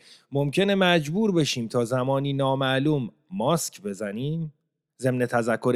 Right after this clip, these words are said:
این نکته که مشخص نیست واکسن ایمنی کامل و قطعی و حتمی ایجاد کنه، با تأکید مؤکد بر این که ریده شده به جهان و آبم قطعه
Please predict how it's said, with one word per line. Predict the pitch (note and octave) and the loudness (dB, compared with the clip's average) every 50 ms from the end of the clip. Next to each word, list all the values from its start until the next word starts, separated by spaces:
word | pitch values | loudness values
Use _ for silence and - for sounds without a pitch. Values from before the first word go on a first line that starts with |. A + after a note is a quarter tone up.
| - - | 0 0
این | C3+ D#3+ F3 F3+ E3 | 0 0 0 2 2
نکته | C#3+ C3 - - A2+ G#2+ | 0 -2 -2 -4 -6 -6
که | - - G#2+ | -4 -6 -6
مشخص | G#2+ G#2 G2+ - G#2 G2 - - C3 D#3+ D#3 - - F3 | -6 -6 -6 -6 -6 -8 -2 2 2 2 2 2 0 0
نیست | G3+ A3 G3+ - - | 2 2 0 0 0
واکسن | D3+ C#3+ B2 - - - A#2 G#2+ F#2+ E2+ - _ _ _ _ _ _ _ | 0 0 0 0 -4 -8 -10 -10 -10 -12 -16 _ _ _ _ _ _ _
ایمنی | - C3+ C#3 C#3 C3 B2+ B2+ B2+ B2 A#2+ A#2 | -8 -6 -4 -4 -4 -4 -4 -4 -4 -4 -4
کامل | - - - A#2+ A#2 A2 A2+ A2 A2 G#2+ | -6 -6 -6 -4 -4 -2 -2 -2 -2 -2
و | G#2 - | -2 -2
قطعی | - G#2+ G#2+ G2 - - - G#2 G2+ | -2 -2 -2 -2 -6 -8 -6 -4 -4
و | G2 | -4
حتمی | F#2 F2+ G2+ G2 - - - A#2+ D3 D#3 | -4 -4 -6 -8 -8 -8 -6 -4 -2 -2
ایجاد | C#3+ A2+ F#2 F#2 F#2 F2+ - - | -2 -2 -4 -8 -12 -14 -16 -16
کنه، | - - G2+ A#2 C#3 D3+ D#3 D3 C#3+ _ _ _ _ _ _ _ _ _ _ _ _ _ _ _ _ _ _ - | -16 -10 -6 -4 -4 -2 -4 -6 -8 _ _ _ _ _ _ _ _ _ _ _ _ _ _ _ _ _ _ -6
با | A2 A#2 A#2 A#2 | -2 0 0 0
تأکید | A2 - A#2+ A2+ A2+ A2 G#2+ - - C#3 C3+ B2+ C3 | 0 0 0 0 2 0 -2 -2 -2 -2 2 2 2
مؤکد | B2+ B2+ B2+ B2+ B2+ B2 B2 A#2+ - - C#3 C3 B2+ B2+ | 2 2 2 0 0 0 -2 -2 0 2 2 2 2 2
بر | C3 B2 B2 | 0 0 0
این | C3+ C#3 C#3+ C3+ | 0 0 -2 -4
که | - - C#3+ C#3+ C#3 | -2 0 2 2 2
ریده | C3 C3 C#3 D3 D3+ D3+ D3+ G3 F#3+ | 2 0 0 0 0 4 4 6 6
شده | - - D#3 C#3+ C3 B2+ | 6 6 4 4 4 2
به | A#2 A2+ A2 | 0 0 -4
جهان | G#2 A#2+ A#2 A2 A2 B2 B2 A#2+ A#2+ | -4 -4 -4 -4 -2 -2 -2 -2 -2
و | A#2+ | -4
آبم | G#2 F#2 B2+ B2+ C3 C3+ B2+ B2 A2 A2 A2 G#2 F#2 | -2 0 2 4 4 4 4 2 0 -2 -4 -6 -4
قطعه | A2+ A2 G#2+ G#2+ G#2 - - D#3 E3 E3+ E3+ D#3+ D#3 | -2 -2 -2 -4 -4 -2 0 2 2 2 2 0 -2